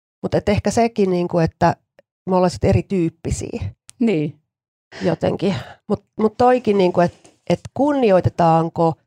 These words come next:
Speaker 1: kun nyt mä mietin tosi menestyneitä ihmisiä, niin mulle ei tuu mieleen kyllä, että toi, jos toi kirjaviesti olisi totta.
Speaker 2: Niin.
Speaker 1: Et onko semmoiset, jotka on aina kivoja,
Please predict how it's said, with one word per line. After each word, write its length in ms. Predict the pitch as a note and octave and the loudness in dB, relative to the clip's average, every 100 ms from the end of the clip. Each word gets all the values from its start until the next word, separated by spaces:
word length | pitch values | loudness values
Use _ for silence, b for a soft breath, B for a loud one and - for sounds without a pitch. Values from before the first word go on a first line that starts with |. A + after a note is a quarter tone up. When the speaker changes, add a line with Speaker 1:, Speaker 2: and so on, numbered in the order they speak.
| _ _ _ | _ _ _
Speaker 1:
kun 100 | - | -2
nyt 120 | B3+ | 0
mä 60 | B3+ | 2
mietin 480 | A3 G3+ G3+ G3+ - | 2 2 0 0 -2
tosi 240 | - A3 G#3+ | 0 0 2
menestyneitä 720 | F#3+ G#3 F#3 - E3 D#3+ F3+ | 2 2 2 0 0 0 0
ihmisiä, 360 | F3+ F3 E3 | 0 0 0
niin 120 | D#3+ F3 | 0 2
mulle 240 | B3+ C4+ | 2 2
ei 80 | E3+ | 0
tuu 120 | D#3+ | 0
mieleen 460 | E3 E3+ E3 D3+ D3+ | 2 2 4 2 0
kyllä, 180 | D3 - | -6 -4
että 100 | - - | -6 -2
toi, 120 | E3+ | -2
jos 140 | E3 - | -2 -4
toi 120 | D#3 | -2
kirjaviesti 480 | F3+ E3+ E3 D#3+ C#3+ | 0 0 0 -2 -4
olisi 140 | - | -4
totta. 540 | - C4+ _ _ - - - _ _ - | -2 -2 _ _ -20 -20 -20 _ _ -2
Speaker 2:
Niin. 260 | E3+ E3+ _ _ - | 0 -2 _ _ -2
Speaker 1:
Et 120 | F#3 - | 0 2
onko 400 | C#4+ D#4 B3+ F3 - | 2 2 0 -2 0
semmoiset, 360 | A3 A3 F#3+ F3 | 0 2 0 -2
jotka 300 | E3 - E3+ | -4 0 2
on 80 | F#3+ | 4
aina 220 | C4+ A3 | 4 2
kivoja, 680 | - G3+ G3+ G3 F#3+ F3+ | 0 0 4 4 4 2